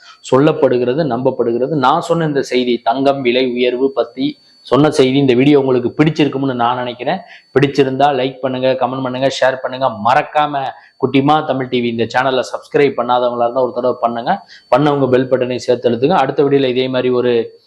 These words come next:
செய்தி அல்லது சினிமா விமர்சனம் அல்லது இதர செய்தியோட மீண்டும் நான் உங்களை வந்து சந்திக்கிறேன். குட்டிமா தமிழ் டி வி சேனலை பார்த்து ரசிச்சுக்கிட்டு இருக்க நேயர்களுக்கும்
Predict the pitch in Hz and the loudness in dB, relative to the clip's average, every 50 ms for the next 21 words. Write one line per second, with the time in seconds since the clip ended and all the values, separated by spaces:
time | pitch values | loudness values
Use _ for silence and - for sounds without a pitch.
0 | _ _ _ _ - - - 135 139 139 139 151 151 135 131 127 127 117 - 135 | _ _ _ _ -4 0 2 2 4 4 4 4 4 2 2 0 -2 -4 -4 -4
1 | 131 135 139 135 135 131 123 120 123 127 120 - 127 123 147 147 131 123 123 123 | -2 0 0 0 0 0 -2 -2 -4 -4 -4 -4 -2 -2 0 0 0 -2 -2 0
2 | 123 123 120 120 117 - - - - _ - 127 127 143 151 156 - - 131 127 | 0 2 2 2 0 -2 -6 -14 -18 _ 0 2 4 4 4 2 2 0 0 2
3 | 127 131 135 139 135 135 139 143 143 139 135 127 120 120 120 120 117 120 127 135 | 2 2 2 2 0 -2 -2 -2 -2 -2 -2 -2 -2 -2 -2 -2 -4 -4 -4 -4
4 | 120 - 120 120 123 113 110 120 143 180 - - - 123 - 131 127 135 160 190 | -4 -4 -4 -2 -2 -2 0 0 0 -2 -2 -6 -12 -6 -4 0 2 2 2 2
5 | 190 - - 147 143 139 135 135 131 127 123 120 - 120 120 120 123 120 - 123 | 2 0 -2 0 0 -2 -2 0 0 0 0 0 0 -2 0 0 0 2 2 0
6 | 123 123 127 127 120 - - - - 127 131 120 123 123 - 135 135 147 156 - | 0 0 -2 -4 -6 -6 -8 -14 -14 -12 -12 -12 -12 -4 0 2 2 2 2 -2
7 | - - - _ _ _ _ _ _ _ - 120 127 139 147 147 143 151 147 147 | -8 -14 -18 _ _ _ _ _ _ _ -2 0 2 2 2 4 4 2 2 2
8 | 143 - - 170 175 175 | 0 0 2 2 2 2